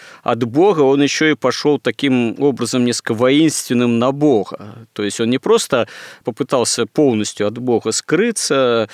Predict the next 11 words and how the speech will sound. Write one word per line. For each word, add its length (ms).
полностью 440
жить 200
автономно, 680
он 360
это 300
начал 360
осуществлять 560
несколько 600
таким 400
воинственным 960
образом. 500